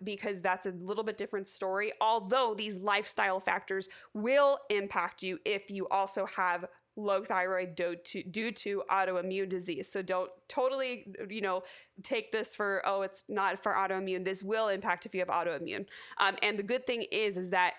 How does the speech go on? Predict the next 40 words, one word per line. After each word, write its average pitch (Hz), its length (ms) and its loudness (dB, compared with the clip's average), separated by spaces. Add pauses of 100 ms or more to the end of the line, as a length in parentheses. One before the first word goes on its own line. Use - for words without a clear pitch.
(100)
I 220 360 6 (180)
am 202 140 2 (100)
implementing 254 520 2
these 220 180 -2
changes 247 320 -2
and 214 120 -2
being 190 140 -2
aware 277 560 2
of 190 140 -4
them 180 280 0 (220)
is 226 280 -2
going 262 560 0 (100)
to 208 480 -2
improve 214 560 -2
things, 202 480 -2
whether 196 320 0
you 196 200 -2
have 185 300 0
just 180 240 -2
low 190 260 0
thyroid 185 420 0
due 180 120 -2
to 190 140 -4
lifestyle 185 640 2
or 180 160 0
low 175 180 -2
thyroid 175 480 -2
due 185 200 -4
to 185 160 -6
autoimmune 170 520 -2
disease, - 480 -8
okay? 185 340 -4 (1200)
So 240 260 2
we 226 180 -2
have 254 400 2
to 302 100 -4
take 233 380 -2
a - 80 -2
look 196 480 -4 (180)
at, 190 300 2